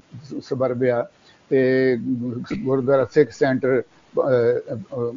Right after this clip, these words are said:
ਗਲੈਨਵੁੱਡ, ਤੇ ਇੱਥੇ ਇੱਕੋ ਫੈਮਿਲੀ ਨੇ, ਕਦੀ ਉਹਨਾਂ ਨੇ ਆਉਣਾ ਨਹੀਂ, ਕਦੀ ਜਾਣਾ ਨਹੀਂ, ਤੇ ਨਾ ਕੋਈ ਉਹਨਾਂ ਨੂੰ ਚੌਧਰ ਦੀ ਗੱਲ। ਸੋ ਇਸ ਲਈ ਗੁਰੂ ਘਰ ਦੇ ਵਿੱਚ ਤਾਂ ਭਾਈ ਇੰਨੇ, ਹੁਣ ਕਿੰਨੇ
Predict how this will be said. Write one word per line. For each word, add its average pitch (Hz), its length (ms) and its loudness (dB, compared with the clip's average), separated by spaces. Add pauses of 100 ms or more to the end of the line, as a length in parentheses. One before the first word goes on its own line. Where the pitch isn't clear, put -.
ਗਲੈਨਵੁੱਡ, 135 560 4 (540)
ਤੇ 180 240 6
ਇੱਥੇ 180 360 8
ਇੱਕੋ 202 260 8
ਫੈਮਿਲੀ 180 420 6
ਨੇ, 180 160 2
ਕਦੀ 170 240 8
ਉਹਨਾਂ 170 240 4
ਨੇ 160 100 4
ਆਉਣਾ 156 320 6
ਨਹੀਂ, 165 200 2
ਕਦੀ 156 240 4
ਜਾਣਾ 139 380 2
ਨਹੀਂ, 143 180 0 (400)
ਤੇ 143 160 6 (100)
ਨਾ 156 240 6
ਕੋਈ 151 200 4
ਉਹਨਾਂ 151 240 4
ਨੂੰ 139 80 2
ਚੌਧਰ 156 400 2
ਦੀ 147 200 2
ਗੱਲ। 127 220 4 (880)
ਸੋ 185 220 2
ਇਸ 175 240 6
ਲਈ 190 220 6
ਗੁਰੂ 180 300 6
ਘਰ 180 240 4
ਦੇ 151 180 6
ਵਿੱਚ 160 220 4
ਤਾਂ 180 120 0
ਭਾਈ 156 380 6
ਇੰਨੇ, 180 400 2
ਹੁਣ 175 160 0
ਕਿੰਨੇ 190 500 0